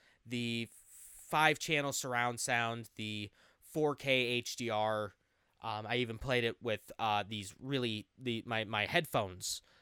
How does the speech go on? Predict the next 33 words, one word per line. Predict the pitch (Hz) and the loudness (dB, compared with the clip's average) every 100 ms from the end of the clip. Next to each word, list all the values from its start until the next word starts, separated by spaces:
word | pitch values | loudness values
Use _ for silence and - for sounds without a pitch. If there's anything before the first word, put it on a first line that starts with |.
| - | -6
too, | - 190 127 | 2 4 4
to | - 120 | 0 -2
get | 117 | -2
an | 117 | -2
even | 113 107 | -6 -4
better | 123 135 117 | 0 0 0
experience. | - - 104 98 92 - - - - _ - | -4 -6 -4 -4 -6 -10 -14 -20 -20 _ -4
And | 131 120 110 110 - - _ _ _ _ _ - | 2 4 2 -2 -12 -14 _ _ _ _ _ 2
it's | 170 143 - | 4 4 0
just | 151 135 - - - _ _ _ _ _ _ _ _ 156 | 0 0 -2 -4 -10 _ _ _ _ _ _ _ _ 0
incredible | 147 127 - - 151 139 123 123 | 2 0 -8 -2 0 2 2 0
the | 117 117 | 0 0
amount | 113 113 | 0 -2
of | 110 104 | -2 0
atmosphere | 107 - 110 - 120 110 104 95 _ _ _ _ _ 117 | -2 -2 -6 -4 -4 -4 -6 -8 _ _ _ _ _ -2
and | 113 107 107 104 - - | 0 0 -4 -10 -12 -8
how | 147 | -4
spooky | 131 - - 202 262 185 | 0 0 0 -2 -2 -4
they | 147 143 | -2 -2
can | 131 131 | -2 -6
make | 117 127 - | -2 -2 -2
this | 196 208 - - | -4 -4 -6 -6
without | 131 135 139 - | -2 2 0 0
having | 139 135 120 - | -2 -2 -2 -8
any | 123 135 151 | -6 -4 -4
combat | - 127 127 160 214 - - _ - | -2 -2 0 -2 -4 -12 -20 _ -4
or | 143 | -2
realistically | 127 127 135 - 160 156 151 - 123 | 0 0 0 -2 -4 -4 -6 0 2
anything | 135 151 170 143 | 2 2 -2 2
that | 127 - | 2 2
can | 107 | -4
hurt | 113 98 - | -8 -8 -10
you. | - | -16